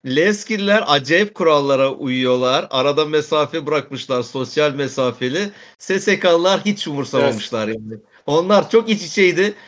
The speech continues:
Speaker 1: ama Levskiler hep maç içinde sürekli ne zaman tribünü gösterse hep baktım abi. Acayip adamlar dikkat etmişler. Hiç öyle iç içe yoktu. Hep aralarında böyle neredeyse bir metre bir mesafe tutmuşlar. <laughs> Çok ilginç geldi bana. Yani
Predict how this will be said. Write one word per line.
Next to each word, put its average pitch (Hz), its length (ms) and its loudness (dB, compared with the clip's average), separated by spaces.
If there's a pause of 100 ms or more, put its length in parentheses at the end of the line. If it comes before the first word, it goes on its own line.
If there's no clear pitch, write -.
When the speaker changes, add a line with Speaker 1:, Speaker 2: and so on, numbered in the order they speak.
(120)
Speaker 1:
ama 170 200 0
Levskiler 180 640 0
hep 196 200 -4
maç 214 240 -2
içinde 175 340 -8
sürekli 202 400 0
ne 180 80 0
zaman 196 280 2
tribünü 147 300 -4
gösterse 135 640 2
hep 202 220 0
baktım 147 380 0
abi. 135 400 0 (340)
Acayip 202 460 2
adamlar 185 420 4
dikkat 180 280 -2
etmişler. 160 420 0
Hiç 208 160 -4
öyle 190 140 0
iç 196 120 -10
içe - 160 -4
yoktu. 165 360 0
Hep 202 200 -2
aralarında 165 520 2
böyle 165 340 4
neredeyse 160 480 -2
bir 165 100 -4
metre 147 360 -4
bir 143 60 -10
mesafe 139 460 -4
tutmuşlar. 139 680 -10 (580)
<laughs> - 640 -8
Çok 170 220 -4
ilginç 156 340 -10
geldi 135 360 0
bana. 120 240 -2
Yani 139 500 -2